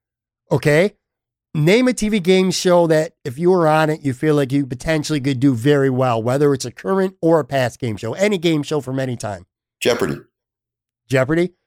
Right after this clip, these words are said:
Speaker 1: Okay. Last couple here. So instead of doing this interview, what,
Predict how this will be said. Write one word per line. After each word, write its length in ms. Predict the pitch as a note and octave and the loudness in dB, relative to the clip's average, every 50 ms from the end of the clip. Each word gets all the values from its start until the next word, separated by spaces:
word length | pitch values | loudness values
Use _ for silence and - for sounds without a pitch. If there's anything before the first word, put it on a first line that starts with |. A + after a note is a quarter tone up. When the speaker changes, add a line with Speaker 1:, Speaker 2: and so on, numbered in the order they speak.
| _ _ _ _ _ - | _ _ _ _ _ -8
Speaker 1:
Okay. 360 | C3+ B2+ - D3+ D#3+ E3+ F3+ - _ _ _ _ _ _ _ _ _ _ _ _ _ _ _ | -6 -2 0 2 2 2 0 -2 _ _ _ _ _ _ _ _ _ _ _ _ _ _ _
Last 240 | D3 D#3+ F#3 G#3 - | 0 0 0 0 0
couple 280 | - G3+ F3 D3 D#3 C#3+ | 0 0 0 2 2 2
here. 280 | C3+ C#3+ B2+ A2+ G2 _ _ _ _ _ _ | 2 2 0 0 -4 _ _ _ _ _ _
So 320 | - - F#3+ F3+ E3+ F3 | -4 2 2 4 4 2
instead 360 | - G3+ F#3 - - G#3+ A3 G#3+ | 0 -4 -6 -4 0 0 0 0
of 80 | F#3+ D#3 | 0 0
doing 260 | E3 F#3+ G3 F#3 F3+ | 2 2 4 4 4
this 200 | F3 F3 E3 - | 2 2 0 0
interview, 640 | - F3+ E3+ E3+ D3 D3+ E3 E3 D#3+ D#3+ D#3 D#3+ D3+ - _ _ _ | 0 0 0 0 2 2 2 2 4 2 2 0 -2 -6 _ _ _
what, 180 | D3+ A#2 - | -18 -18 -18